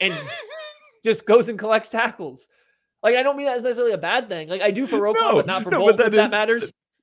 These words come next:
Speaker 2: yeah, that is what Roquan is. Like, I, I would rather not. I just saw some, the, his name floating around, the Chiefs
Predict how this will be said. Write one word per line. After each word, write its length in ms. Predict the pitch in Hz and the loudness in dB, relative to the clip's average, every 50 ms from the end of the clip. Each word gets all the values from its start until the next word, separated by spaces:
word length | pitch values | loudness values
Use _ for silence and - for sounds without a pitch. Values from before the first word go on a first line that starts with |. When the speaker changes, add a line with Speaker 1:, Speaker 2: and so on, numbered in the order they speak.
| _ _ - | _ _ -4
Speaker 2:
yeah, 220 | 269 - - - | -2 -2 -2 0
that 200 | 110 127 151 170 | 0 0 0 0
is 200 | 196 220 208 170 | 0 -2 -2 -2
what 160 | 190 202 147 | -2 0 0
Roquan 520 | 160 165 185 196 180 190 208 214 214 208 196 | 2 2 0 0 -2 -4 -2 -2 -2 0 -2
is. 360 | 208 254 233 220 180 147 - | 0 0 0 -2 -2 -2 -2
Like, 300 | 92 117 123 123 123 127 | 0 2 2 2 4 4
I, 100 | 120 120 | 4 4
I 220 | 123 135 120 120 | 4 4 2 2
would 180 | 120 120 120 120 | 2 0 -2 -2
rather 240 | 120 113 117 127 123 | -2 -2 -2 -2 -4
not. 240 | 117 117 127 - | -4 -4 -2 0
I 100 | 117 113 | 0 0
just 220 | 113 110 120 - - | 0 0 -4 -4 -2
saw 140 | 123 120 113 | -2 -2 -2
some, 320 | - 123 117 110 107 95 - | -4 -6 -10 -10 -12 -8 -4
the, 140 | 113 110 - | -2 0 0
his 200 | 233 131 113 101 | 0 -2 -4 -4
name 220 | 117 113 113 110 | -4 -6 -6 -4
floating 260 | - 120 123 107 104 | -4 -4 -4 -2 -2
around, 160 | 110 113 110 | -4 -4 -4
the 80 | 110 107 | -4 -6
Chiefs 300 | - - 127 123 113 - | -6 -4 -4 -4 -6 -8